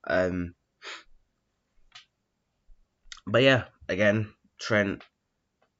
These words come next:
his position was very, very fluid. I like that a lot. Um, the right back, half space, central zones. Um,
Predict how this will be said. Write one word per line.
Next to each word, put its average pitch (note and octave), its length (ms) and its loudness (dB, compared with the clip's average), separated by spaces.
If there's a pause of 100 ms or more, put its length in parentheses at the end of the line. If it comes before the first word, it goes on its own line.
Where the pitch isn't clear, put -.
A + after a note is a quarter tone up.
his F#2 180 -12
position F#2 340 -6
was F2 120 -6
very, F#2 160 -4
very F2 140 -4
fluid. G2 460 -4 (1120)
I E2+ 100 -2
like F2+ 240 -2
that D2 200 -6
a - 20 -6
lot. F#2 340 -4 (320)
Um, C2+ 380 -6
the E2+ 80 -12
right E2+ 260 -4
back, - 260 -8
half F#2 180 -6
space, E2+ 280 -8
central F2 240 -10
zones. D#2+ 420 -10 (680)
Um, F2 440 -2